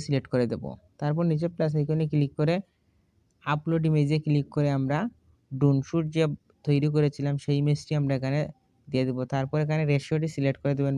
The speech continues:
ভিডিও অনুযায়ী রেশিও আপনারা সিলেক্ট করে দেবেন। আমি ল্যান্ডস্কেপ দিয়ে দিলাম ষোলো into নাইন। তারপর এখানে একটি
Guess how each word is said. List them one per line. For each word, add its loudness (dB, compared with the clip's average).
ভিডিও -2
অনুযায়ী 2
রেশিও -2
আপনারা -2
সিলেক্ট 0
করে 2
দেবেন। 0
আমি 0
ল্যান্ডস্কেপ -2
দিয়ে 2
দিলাম -2
ষোলো -2
into -2
নাইন। -2
তারপর 0
এখানে 0
একটি 0